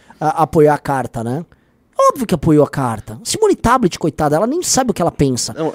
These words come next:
Speaker 1: Quem pensa por ela é um, assim, é uma empresa de marketing político que está fazendo a estratégia da campanha dela. E essa empresa de marketing político formada por pessoas que não entendem nada de política, porque gente que trabalha com marketing político não sabe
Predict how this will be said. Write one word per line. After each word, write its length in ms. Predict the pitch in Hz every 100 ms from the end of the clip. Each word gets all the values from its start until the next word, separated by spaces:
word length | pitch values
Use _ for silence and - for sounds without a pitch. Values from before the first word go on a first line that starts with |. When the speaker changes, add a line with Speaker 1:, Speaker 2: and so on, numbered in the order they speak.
| -
Speaker 1:
Quem 160 | 240
pensa 300 | 262 247 -
por 120 | 208 202
ela 120 | 233
é 20 |
um, 160 | 214 208
assim, 240 | 156 185
é 100 | 170
uma 120 | 165
empresa 420 | 160 156 165 175
de 100 | 190
marketing 480 | 170 143 147 165 170
político 540 | 147 147 120 120 - 175 _ _ _ _
que 80 | -
está 220 | 180 196
fazendo 200 | 185 175
a 20 | 175
estratégia 720 | - 190 - 156 156 131 123
da 80 | 123
campanha 360 | 123 127 127
dela. 300 | 135 117 143 - - - -
E 80 | 214
essa 200 | 233 247
empresa 280 | 208 220 214
de 80 |
marketing 340 | 208 208 170 -
político 340 | 147 170 165
formada 360 | 147 175 160 170
por 80 | -
pessoas 240 | 151 175
que 40 |
não 40 | 185
entendem 200 | 180 165
nada 380 | 143 175 151 131
de 100 | 120
política, 540 | 156 170 135 - 202 -
porque 240 | 220 175
gente 220 | 156 180
que 60 | -
trabalha 240 | 151 143
com 120 | -
marketing 260 | 139 131 -
político 260 | 139 - 175
não 80 |
sabe 300 | 156 160 147